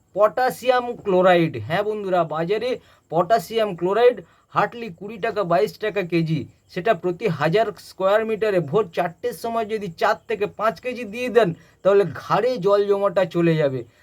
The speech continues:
তাহলে বন্ধুরা দেখুন, তিন চারশো টাকার মেডিসিনে ঘাড়ে জল জমা সম্পূর্ণ ক্লিয়ার।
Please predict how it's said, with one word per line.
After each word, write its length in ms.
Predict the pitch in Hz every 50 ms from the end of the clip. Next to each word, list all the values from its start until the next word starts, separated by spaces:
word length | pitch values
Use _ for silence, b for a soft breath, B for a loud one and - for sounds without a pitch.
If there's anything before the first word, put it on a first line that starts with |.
| b _
তাহলে 220 | - 185 214 226 220
বন্ধুরা 340 | 202 233 233 226 226 240
দেখুন, 360 | 214 202 220 202 220 202 175 170
তিন 360 | - - 226 247 254 247 -
চারশো 500 | - 262 240 240 - - - - 269 247
টাকার 420 | 254 233 226 226 - 240 240 233
মেডিসিনে 680 | 220 208 196 190 214 226 - - 233 226 233 240 240 220 170
ঘাড়ে 420 | - - 165 233 190 208 226 220
জল 320 | 190 170 185 180 180 185
জমা 280 | 185 196 196 202 208 208
সম্পূর্ণ 640 | - - 143 135 143 143 - 190 214 220 220 233 220
ক্লিয়ার। 360 | - - 185 190 208 233 247